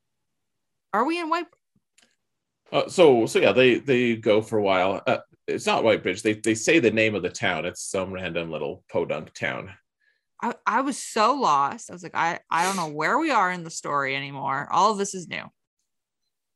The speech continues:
Speaker 2: Yeah, so, so they, they do this really funny logic thing of like, okay,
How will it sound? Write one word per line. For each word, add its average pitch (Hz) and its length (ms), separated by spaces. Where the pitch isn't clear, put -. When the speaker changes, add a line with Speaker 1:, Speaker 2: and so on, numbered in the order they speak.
Speaker 2:
Yeah, 131 160
so, 127 440
so - 180
they, 127 140
they 127 260
do 170 180
this 127 180
really 120 160
funny 110 260
logic 98 380
thing 85 200
of 85 140
like, 87 280
okay, 107 420